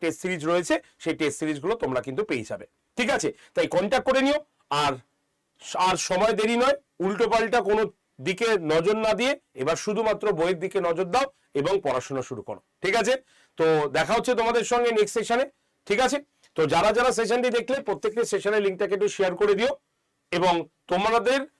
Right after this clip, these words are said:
অবশ্যই চ্যানেলটিকে সাবস্ক্রাইব করে রেখো, যাতে তোমাদের কোনো কিছু মিস না যায়। ঠিক আছে, এবং যখনই সাবস্ক্রাইব করা থাকবে, তোমার কাছে আমরা যেই ভিডিও দিই না কেন, সবগুলো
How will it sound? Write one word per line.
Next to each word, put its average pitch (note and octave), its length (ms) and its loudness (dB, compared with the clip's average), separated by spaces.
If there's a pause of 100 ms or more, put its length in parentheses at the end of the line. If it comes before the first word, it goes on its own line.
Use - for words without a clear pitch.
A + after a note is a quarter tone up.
(280)
অবশ্যই A#3+ 480 0
চ্যানেলটিকে G3+ 440 0 (100)
সাবস্ক্রাইব G3+ 400 -2
করে A3+ 180 0
রেখো, A3+ 160 -2 (260)
যাতে E3 260 0 (420)
তোমাদের F3 340 2 (340)
কোনো E3+ 220 2
কিছু F#3 240 -4
মিস D#3 140 0 (100)
না F3 140 0
যায়। B3+ 160 2 (320)
ঠিক F3+ 180 -4
আছে, D4 140 -2 (200)
এবং F3+ 120 2 (180)
যখনই A#3 300 0 (120)
সাবস্ক্রাইব G3 460 -4
করা F3+ 220 2
থাকবে, E3+ 220 -2 (320)
তোমার D#3+ 260 0
কাছে F3+ 220 -2
আমরা E3+ 140 -2 (120)
যেই C4 240 2
ভিডিও F#3+ 260 2
দিই E3 160 -2
না D3+ 120 0
কেন, E3+ 100 -2 (360)
সবগুলো C#3+ 320 -2